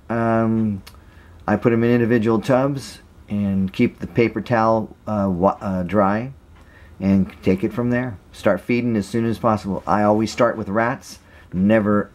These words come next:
start with mice. Um, if you wanna talk about that, that's fine. It seems to be a very controversial subject. I'm not sure why, but, um, never start feeding mice.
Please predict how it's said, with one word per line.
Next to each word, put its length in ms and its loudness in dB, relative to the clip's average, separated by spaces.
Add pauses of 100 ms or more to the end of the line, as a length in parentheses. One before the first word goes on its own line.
start 360 -4
with 120 -6
mice. 420 -8 (840)
Um, 600 -2 (800)
if 120 -6
you 80 4
wanna 140 2
talk 260 0
about 280 -2
that, 200 -2
that's 180 -6
fine. 280 0
It 120 -4
seems 220 -2
to 80 -10
be 320 0
a 120 -8
very 220 -4
controversial 720 -6
subject. 500 -4
I'm 100 -10
not 140 -8
sure 180 -12
why, 320 -4
but, 280 -10 (520)
um, 420 -10 (600)
never 580 2
start 440 -4 (220)
feeding 500 -6 (160)
mice. 460 -12